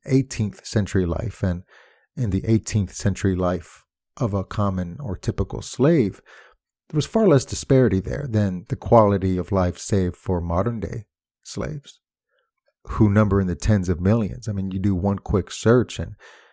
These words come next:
there's millions and millions of modern day slaves working in sweatshops and mines and sex trade, agriculture, even technology. And their life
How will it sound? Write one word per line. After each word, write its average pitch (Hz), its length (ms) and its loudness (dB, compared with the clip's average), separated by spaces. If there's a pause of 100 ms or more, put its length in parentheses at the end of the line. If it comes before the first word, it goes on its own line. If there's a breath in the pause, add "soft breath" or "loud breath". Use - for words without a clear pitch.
(680 soft breath)
there's 104 220 0
millions 98 480 0
and 90 160 -6
millions 101 420 0
of 90 140 -8
modern 90 300 -2
day 90 160 -2
slaves 110 560 -4
working 92 280 -4
in 85 100 -12
sweatshops - 720 -4
and 95 100 -10
mines 87 380 -6
and - 160 -14
sex - 300 -6
trade, 90 420 -6
agriculture, 101 840 -6 (460)
even 104 200 0
technology. 101 800 -4 (840 soft breath)
And 110 260 2
their 139 200 8
life 98 520 0